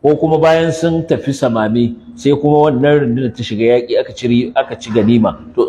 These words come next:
in suka dawo, da su za a raba. To, haka nan wajen aikin laifi, wanda duk yake ciki, ko da ba da shi aka yi ba, amma ya ba da wata gudunmawa wajen aikin, to, a ƙa'idar hukunci na shari'a,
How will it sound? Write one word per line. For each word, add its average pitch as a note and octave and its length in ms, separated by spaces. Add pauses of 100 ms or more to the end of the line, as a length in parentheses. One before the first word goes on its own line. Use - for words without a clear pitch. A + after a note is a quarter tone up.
in D3+ 60
suka - 240
dawo, B2+ 260
da G#2+ 80
su G2+ 160
za G2+ 80
a D#2+ 160
raba. D2+ 120 (920)
To, B2 100
haka F3+ 260
nan D3+ 220
wajen D#3 420
aikin D#3+ 500
laifi, A#2 520 (680)
wanda D3+ 260
duk - 240
yake D#3+ 380
ciki, - 260
ko F3+ 180
da C3+ 180
ba A2+ 180
da A2 80
shi D3+ 240
aka C#3+ 220
yi G#2 80
ba, - 400 (960)
amma B2+ 340
ya D3 140
ba D3+ 180
da B2+ 100
wata B2 220
gudunmawa B2 640
wajen C3 320
aikin, A2+ 320 (1300)
to, - 140
a - 120
ƙa'idar D3+ 440
hukunci B2+ 500
na C#3 80
shari'a, C3 460